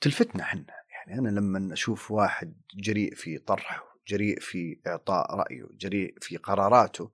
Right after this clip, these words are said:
ترى بعض ال-، الانطباعات اللي توصلني من الموظفين المدراء أنه هذا الشيء غير محبب.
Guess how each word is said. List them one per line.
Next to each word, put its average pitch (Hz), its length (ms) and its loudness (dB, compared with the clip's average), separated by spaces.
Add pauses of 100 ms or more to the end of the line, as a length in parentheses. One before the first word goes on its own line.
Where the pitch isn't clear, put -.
(300)
ترى 139 160 2
بعض 139 280 6
ال-، 113 400 2 (520)
الانطباعات 107 720 4
اللي 104 120 -4
توصلني 98 540 2
من 92 160 -6
الموظفين 90 760 -4
المدراء 101 380 -4
أنه 101 200 -2
هذا 101 60 -4
الشيء 101 540 -2
غير 101 160 0
محبب. - 340 -2